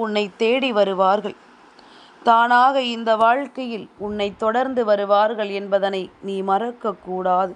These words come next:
என்ன வேண்டும் என்று நீ விரும்பி நிற்கிறாயோ, அது எல்லாவற்றையும் நீ உறுதியாக பெற்றுக்கொள்ள, நீ முயற்சிகளை மட்டும் கைவிடாமல் முன்னேறிக் கொண்டே இரு.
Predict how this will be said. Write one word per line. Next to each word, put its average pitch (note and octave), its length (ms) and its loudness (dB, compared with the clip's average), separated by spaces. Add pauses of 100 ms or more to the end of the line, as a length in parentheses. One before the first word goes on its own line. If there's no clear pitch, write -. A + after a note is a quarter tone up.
(1400)
என்ன A3+ 360 4
வேண்டும் B3 440 2
என்று G#3+ 500 0 (120)
நீ G3 200 0
விரும்பி A#3+ 380 2
நிற்கிறாயோ, G3+ 760 2 (840)
அது A#3 280 2
எல்லாவற்றையும் B3 960 2 (240)
நீ G#3 160 -6
உறுதியாக A#3+ 720 2
பெற்றுக்கொள்ள, G#3 880 -4 (1300)
நீ A3 360 6 (500)
முயற்சிகளை A#3+ 840 4
மட்டும் G#3+ 440 2
கைவிடாமல் G#3+ 840 2
முன்னேறிக் G#3 720 0
கொண்டே G#3 440 0
இரு. F#3 180 -2